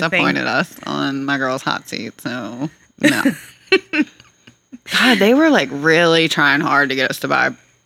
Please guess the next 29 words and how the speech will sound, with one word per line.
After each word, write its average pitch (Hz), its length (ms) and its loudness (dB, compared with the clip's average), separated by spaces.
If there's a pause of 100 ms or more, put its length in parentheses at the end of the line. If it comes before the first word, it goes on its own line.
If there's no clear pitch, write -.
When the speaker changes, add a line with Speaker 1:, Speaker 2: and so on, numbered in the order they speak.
(300)
Speaker 1:
private 143 540 -2
dance 160 460 0
or 254 80 2
whatever. 285 500 4
Speaker 2:
Uh-huh. 170 180 4
Speaker 1:
What 302 100 4
happens 269 480 2
in 147 260 -6
th-, 170 220 -12
back 151 300 -4
there? - 380 -4
Have 196 120 -6
Speaker 2:
No 190 160 2
Speaker 1:
you 214 140 6
Speaker 2:
idea. 170 100 4
Speaker 1:
done 170 220 2
that? 277 480 4
Speaker 2:
I, 220 1000 4
maybe 214 400 4
one 208 280 4
time, 226 420 4
but 190 240 4
I 190 180 4
don't 202 220 0
think 190 140 -6
it 185 80 2
was 165 180 0
worth 170 340 0
it. 170 260 2